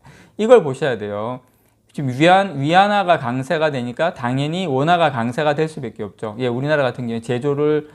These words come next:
예, 중국을 많이 따라가고 있는 부분이 많으니까. 자, 그러면 달러가 약세가 될 수밖에 없죠. 달러가 약세가 된다는 건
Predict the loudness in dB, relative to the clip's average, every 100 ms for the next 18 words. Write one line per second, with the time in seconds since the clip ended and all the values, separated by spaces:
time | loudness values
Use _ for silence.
0 | -20 -8 -4 -4 -6 -8 -6 -2 -2 -2
1 | 0 0 2 0 -2 -6 -8 -8 -8 -6
2 | -6 -6 -4 -6 -6 -2 -2 -4 -8 -2
3 | 0 2 0 0 -2 -2 -4 -6 -14 _
4 | _ 2 4 4 4 2 2 -2 0 0
5 | -4 -10 -8 -8 -8 -4 2 4 6 6
6 | 6 4 2 -6 -2 -2 -2 -4 -4 -4
7 | -6 -6 -8